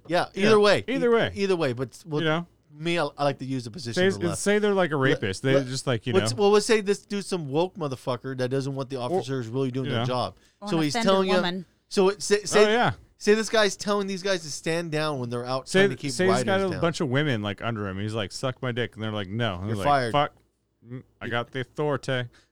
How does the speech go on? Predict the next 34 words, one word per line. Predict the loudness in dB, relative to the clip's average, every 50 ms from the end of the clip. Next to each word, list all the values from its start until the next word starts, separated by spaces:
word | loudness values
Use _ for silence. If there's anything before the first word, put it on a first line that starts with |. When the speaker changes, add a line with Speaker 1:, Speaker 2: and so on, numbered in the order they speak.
| _ _
Speaker 2:
Gotta | -6 -4 -4
smack | -4 -2 -2 -4 -2 0 0
my | 0 0
authority." | 0 0 2 4 4 4 4 4 2 0 0 0 -4 -14 _ _ _ _ _ _ _ _ _ _ _ _ _ _ _ _
Speaker 1:
So | _ -10 -8 -8 -8 -8
Placer | -6 -2 -2 -2 -2 -2 -6 -8
County | -6 -4 -4 -4 -4 -4
Measure | -4 -4 -4 -4 -6 -10
B. | -10 -6 -6 -4 -4 -4 -6 -8 -10 -10
Speaker 2:
Authority. | -10 -10 -10 -12 -20 -20 -20 _ _ _ _ _ -20 _ -12 -4
Speaker 1:
Bid | 0 2 2 2 0 -2
thresholds | -2 0 0 0 -2 -4 -4 -4 -6 -8 -12 -14
charter | -6 -2 0 0 0 0 -2 -2
amendment | -4 -4 -4 -4 -4 -4 -6 -10 -10 -12
no-, | -14 -14 -14 -14 _ _ -14
in | -10 -8
November. | -8 -8 -6 -4 -4 -4 -4 -6 -6 -8 -8 -12 _ _ _ _ _ _ _ _ _ _ _ _ _ -20 -12 -8
A | -6
vote | -2 0 0 0 0 -2
yes | -2 -4 -4 -4
supports | -8 -12 -12 -8 -6 -6 -6 -6 -8
amending | -8 -6 -6 -6 -6 -6 -6 -8
the | -10
county | -10 _ -12 -12 -10 -10 -10
charter | -12 -10 -8 -6 -4 -4 -4 -4 -6 _ _ _ _ _ _ _ -8
to | -2 0
remove | 0 2 2 0 0 0 -2 -2 -6 -10 _ _ 0
bid | 2 2 2 0 -2
threshold | -4 -2 -2 -2 -4 -6 -6 -8 -6 -8
requirements | -10 -12 -10 -6 -4 -4 -4 -4 -6 -6 -8 -10 -12 -18 -20 _ _ _ _ _ _ _
that | -8 -8 -8 -6
contradict | -4 -4 -4 -4 -4 -8 -10 -8 -10 -10 -10 -10
state | -14 -8 -8 -8 -6 -6
law. | -6 -6 -6 -6 -8 -12